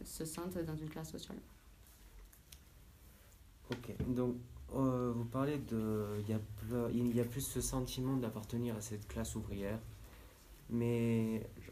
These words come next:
Speaker 2: en même temps, je suis d'accord que le Parti communiste, par exemple, il a, il a perdu en chiffres, en nombre, durant les trente dernières années. Mais le fait, c'est que, par exemple, euh, plein de quartiers sont habités que par la classe ouvrière, par exemple.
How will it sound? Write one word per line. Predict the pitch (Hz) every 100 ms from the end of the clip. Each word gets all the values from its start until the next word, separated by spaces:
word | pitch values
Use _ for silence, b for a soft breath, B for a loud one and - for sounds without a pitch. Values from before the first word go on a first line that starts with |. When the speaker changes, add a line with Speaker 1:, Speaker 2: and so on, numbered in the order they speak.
| - 117
Speaker 2:
en |
même | 117 110
temps, | 127
je | -
suis |
d'accord | 110 107 113
que | 107
le |
Parti | 98 92 92
communiste, | 90 101 95 92
par | 95
exemple, | 95 123 107
il | 92
a, | 87 90 87 87
il | 87
a |
perdu | 87 90 92 90
en | 90
chiffres, | 90 - 117 -
en | 92 90
nombre, | 107 113 101 - 90 90 87 87 - -
durant | 92 92 92 92 90 90 - B B -
les | 104
trente | 98 113 98
dernières | 95 95 92
années. | 107 113 - B B B B B B B - 110
Mais | 104
le | 104
fait, | 101 131 139
c'est | 127
que, | 110
par | 98 98
exemple, | 98 135 139 - 104
euh, | 104 104 101
plein | 98 120
de | 113
quartiers | 110 113 - - 117 135 160 160 B B B B B - - - -
sont | - - 110 104 101 101 98 95 92 - - - -
habités | 107 104 98 - 139
que | 139 127
par | 123 110 131 117
la | 101
classe | - 95 -
ouvrière, | 101 131 113
par | 104
exemple. | 101 95 95 95